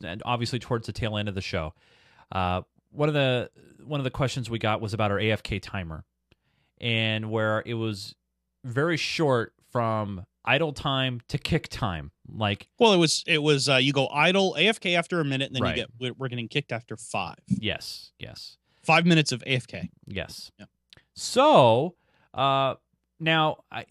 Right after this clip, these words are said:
Speaker 1: and I will address this more in our question, uh, segment later on in the show, because we did receive a,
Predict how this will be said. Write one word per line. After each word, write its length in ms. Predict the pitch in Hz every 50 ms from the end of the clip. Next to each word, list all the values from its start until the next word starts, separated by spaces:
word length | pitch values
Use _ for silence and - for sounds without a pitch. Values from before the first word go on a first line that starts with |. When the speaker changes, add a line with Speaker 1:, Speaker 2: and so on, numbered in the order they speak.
| _ _ _ _ _ _ _ _ 76 - 80
Speaker 1:
and 160 | 104 147 151 151
I 40 | 156
will 180 | 185 202 214 180
address 340 | 143 - 143 151 156 - -
this 180 | 156 135 -
more 180 | 156 135 131 127
in 60 | 127
our 180 | 123 110 113 107
question, 680 | - - - 147 135 - - - - 117 101 95 87 - _ _ -
uh, 160 | - 98 98 95
segment 420 | - - 127 110 107 107 104 -
later 220 | 113 110 104 101
on 140 | 104 101 95
in 60 | 92
the 60 | 92 92
show, 260 | - - 113 101 90
because 220 | 85 98 - 113 110
we 100 | 117 113
did 160 | 139 139 135
receive 420 | 135 117 - - 123 117 113 107
a, 180 | 107 98 92